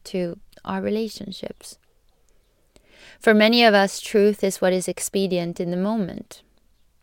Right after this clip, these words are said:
We have little white lies and large gray areas where neither truth nor falsehood reign supreme. While there is something appropriate about having jettisoned the intolerant black and white outlook of an earlier era,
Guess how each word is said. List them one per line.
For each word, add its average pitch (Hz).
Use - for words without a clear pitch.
We 220
have 202
little 165
white 185
lies 147
and 156
large 165
gray 180
areas 135
where 147
neither 156
truth 196
nor 175
falsehood 165
reign 139
supreme. -
While 220
there 233
is 226
something 262
appropriate 214
about 175
having 175
jettisoned 180
the 165
intolerant 175
black 185
and 175
white 175
outlook 170
of 156
an 160
earlier 190
era, 147